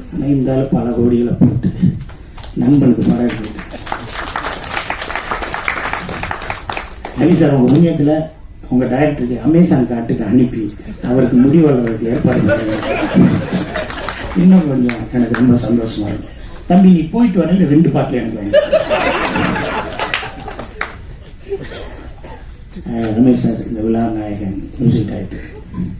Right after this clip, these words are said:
சூப்பரா பண்ணிருக்காரு. மியூசிக் நல்லா பண்ணிருக்காரு. அவர் வயசுக்கு இன்னும்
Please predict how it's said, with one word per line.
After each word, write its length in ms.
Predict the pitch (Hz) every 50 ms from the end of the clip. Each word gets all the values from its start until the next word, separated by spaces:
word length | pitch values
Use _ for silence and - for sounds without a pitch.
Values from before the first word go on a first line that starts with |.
| - - - - - - - - - - -
சூப்பரா 300 | 143 135 - - - 107
பண்ணிருக்காரு. 460 | 95 - - 104 98 95 95 - - - - - - - - - - - - - - - - - - - - -
மியூசிக் 300 | 147 143 - - 113 104
நல்லா 220 | 98 98 101 104
பண்ணிருக்காரு. 1040 | 98 107 107 95 92 95 92 87 - - - - - - - - - - - - -
அவர் 160 | - 110 113
வயசுக்கு 560 | 117 120 127 123 127 - - 147 156 165 165 - - - - - - - -
இன்னும் 460 | 127 123 120 127 123 110 107 101 98